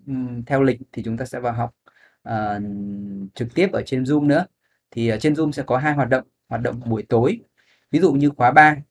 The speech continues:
là sẽ bắt đầu từ tối ngày hai mươi mốt tháng tư,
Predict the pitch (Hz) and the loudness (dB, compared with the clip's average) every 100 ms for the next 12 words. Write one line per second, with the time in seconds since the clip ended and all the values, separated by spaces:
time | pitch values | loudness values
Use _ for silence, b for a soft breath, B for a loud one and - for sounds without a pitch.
0 | _ _ - 113 110 127 151 135 113 - | _ _ -4 -2 -2 -2 2 2 0 -2
1 | 120 113 113 117 190 143 123 117 113 113 | -4 -2 0 0 0 -2 0 0 -2 -10
2 | _ _ _ _ _ - 139 143 139 175 | _ _ _ _ _ -2 2 4 4 0
3 | 185 117 117 156 | -2 0 4 4